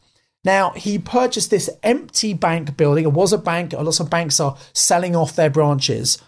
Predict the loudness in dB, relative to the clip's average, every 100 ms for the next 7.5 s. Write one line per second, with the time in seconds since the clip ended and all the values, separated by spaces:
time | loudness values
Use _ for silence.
0 | _ -4 -2 2 2 2 2 2 0 -2
1 | -2 -2 -2 -4 -4 -2 0 0 0 -2
2 | -2 -4 0 2 2 0 -2 -4 -4 -4
3 | -4 -4 _ -20 -20 -12 -4 0 2 2
4 | 0 -2 -4 -4 -4 -4 -2 0 2 2
5 | -2 0 0 2 0 -2 -2 -2 0 2
6 | 0 2 2 4 4 2 0 0 0 2
7 | 2 2 -2 -6